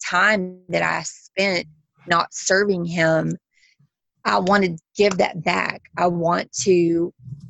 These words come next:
reach back out to help as many people that has a second chance or a, you know, maybe don't, they don't have the, the team that was behind me praying. So it's like, okay,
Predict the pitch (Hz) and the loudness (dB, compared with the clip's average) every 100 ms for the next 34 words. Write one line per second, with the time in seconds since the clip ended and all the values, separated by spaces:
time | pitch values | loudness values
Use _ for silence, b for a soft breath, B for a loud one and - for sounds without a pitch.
0 | - 190 208 - 202 190 196 190 - 190 | -8 -8 -6 -6 -2 0 0 -2 -2 0
1 | 190 190 175 180 185 196 202 190 180 170 | 0 -2 -4 -4 -4 -6 -4 0 2 6
2 | 160 170 - b b b - 165 196 208 | 4 4 -4 b b b -8 0 0 2
3 | 196 - 165 - - 180 170 175 - - | -2 0 -2 -2 -6 -4 -2 -2 -4 -12
4 | _ 175 170 165 - 175 165 - - 170 | _ -2 2 2 0 -4 -12 -14 -6 0
5 | 165 170 - - _ 180 175 202 202 _ | 2 0 -2 -16 _ -2 -2 0 -4 _
6 | 185 247 - 214 220 202 208 254 247 - | 0 0 2 2 2 2 0 0 -4 -12
7 | _ _ 180 - 202 196 180 175 185 160 | _ _ -8 -6 -4 -2 -2 -2 -2 -6
8 | 175 180 180 175 175 160 - 180 175 160 | -8 -2 -2 -2 -6 -8 -6 -4 -2 -2
9 | 160 160 b b b _ - 175 175 _ | -2 -6 b b b _ 2 2 2 _
10 | - 185 - 175 185 170 180 | -4 -4 0 -2 0 -2 0